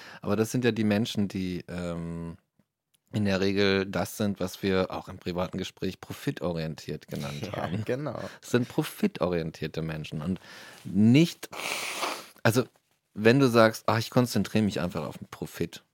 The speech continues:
Speaker 1: also den monetären Kon-, Profit,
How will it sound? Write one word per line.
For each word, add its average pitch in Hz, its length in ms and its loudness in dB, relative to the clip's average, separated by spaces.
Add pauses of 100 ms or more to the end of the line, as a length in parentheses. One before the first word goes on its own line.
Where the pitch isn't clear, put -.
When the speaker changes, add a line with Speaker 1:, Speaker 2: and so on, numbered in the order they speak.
(100)
Speaker 1:
also 85 240 -4
den 71 420 -10 (300)
monetären 87 720 -2 (100)
Kon-, - 140 -14 (320)
Profit, - 500 -12